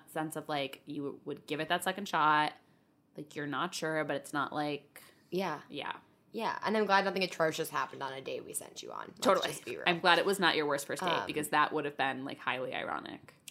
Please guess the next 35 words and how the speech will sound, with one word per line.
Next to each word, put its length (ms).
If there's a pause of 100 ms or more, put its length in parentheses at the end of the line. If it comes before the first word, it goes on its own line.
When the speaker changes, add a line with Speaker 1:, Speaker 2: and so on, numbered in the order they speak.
(120)
Speaker 2:
And 220
then, 300 (100)
should 200
we 100
do 140
the 80
update, 400
though? 220 (560)
Speaker 1:
No, 160
people 240
should 160
have 140
to 60
join 320
to 160
see 160
the 80
update. 280 (180)
Speaker 2:
Oh. 200 (200)
Speaker 1:
<laughs> 680
I'm 100
being 220
an 60
Speaker 2:
So 60
Speaker 1:
update 120
Speaker 2:
we're 80
not 160
gonna 80
Speaker 1:
bully. 60
Speaker 2:
talk 280
about 220
any 220
more 200
of 100
that? 200